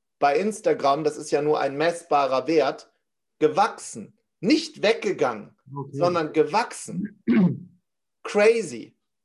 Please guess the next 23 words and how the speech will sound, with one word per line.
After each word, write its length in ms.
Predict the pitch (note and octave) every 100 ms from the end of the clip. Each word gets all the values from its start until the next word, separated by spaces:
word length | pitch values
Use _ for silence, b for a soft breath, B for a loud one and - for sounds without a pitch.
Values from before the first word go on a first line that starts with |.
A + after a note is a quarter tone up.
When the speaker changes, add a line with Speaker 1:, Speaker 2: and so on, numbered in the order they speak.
| _ _
Speaker 1:
Wirklich 500 | C#3+ A3+ C4+ G3 -
verrückt. 480 | C#3+ A2 G#2+ - _ -
Speaker 2:
Wahrscheinlich 320 | B2+ D#3 D#3+
Speaker 1:
Und 60 |
Speaker 2:
sind 100 | F3
die 60 | -
ganzen 260 | - F3 E3+
Leute 340 | D#3+ E3+ F3
von, 360 | E3+ D3+ D3 C3+
von 260 | C#3+ C#3+
Welt 340 | C3 D#3 G#3+ -
sind 140 | F#3+
dann 160 | F3 E3+
auch 80 |
noch 140 | G3+ F3
zu 100 | -
dir 180 | - B3+
gekommen. 240 | B3+ -
Speaker 1:
<laughs> 240 | A#3+ -
Speaker 2:
Die 60 | A3
Leser 340 | D#3+ G3+ F#3
von 200 | D3+ D#3 C3+
Welt. 320 | E3+ A#3